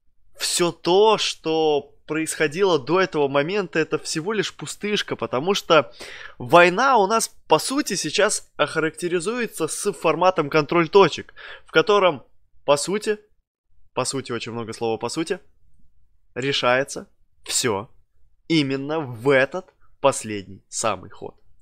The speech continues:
И к данному последнему ходу каждая из фракций подошла довольно-таки ровненько, на удивление. Эльфы сейчас находятся не в самой лучшей ситуации для себя. Проигрывают они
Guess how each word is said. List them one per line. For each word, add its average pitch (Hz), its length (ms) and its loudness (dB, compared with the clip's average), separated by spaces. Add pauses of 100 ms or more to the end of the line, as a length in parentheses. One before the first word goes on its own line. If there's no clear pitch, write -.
(600)
И 247 280 -4
к 139 180 -12
данному 247 460 2
последнему 185 560 2
ходу 151 440 2
каждая 151 440 2
из - 80 -8
фракций 147 800 0
подошла 127 580 0
довольно-таки 131 680 -2
ровненько, 143 1300 6
на 127 240 0
удивление. 139 920 2 (500)
Эльфы 190 340 6
сейчас 143 640 -2
находятся 151 540 0
не 165 100 -2
в - 60 -6
самой 123 420 4
лучшей 131 540 -2
ситуации 113 640 -2
для 110 180 -10
себя. 127 460 0
Проигрывают 117 760 -4
они 120 420 -4